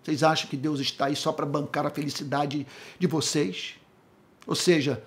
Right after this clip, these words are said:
satisfazer os seus interesses egoístas. Vocês se esqueceram dos vulneráveis,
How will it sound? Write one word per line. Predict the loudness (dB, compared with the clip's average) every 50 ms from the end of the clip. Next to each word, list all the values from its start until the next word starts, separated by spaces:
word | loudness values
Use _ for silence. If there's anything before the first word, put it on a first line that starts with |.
| -14 -4
satisfazer | 2 2 4 4 4 2 2 2 2 4 6 6 4
os | 4 4
seus | 0 2 2
interesses | 2 2 2 2 4 2 2 0 0 0
egoístas. | 0 2 2 2 2 2 2 0 -2 -4 -6 -8 -8 -12 -18 -20 -20 -20 -20 -20 -20 -20 -20 -20 -20 -20 -20 -6 _
Vocês | 8 10 10 10 10 6 6 6
se | 6 6
esqueceram | 6 6 6 6 8 8 8 8 6 0 4 8 12 12 12 12 12 12 10 6 4 2 -4 -16 _ _ _ _ _ _ _ _ _ _ _ -20 -20 _ -2
dos | 4 4 6 6
vulneráveis, | 4 4 4 6 8 8 10 10 10 8 8 6 4 2 2 0 -2 -4 -6 -10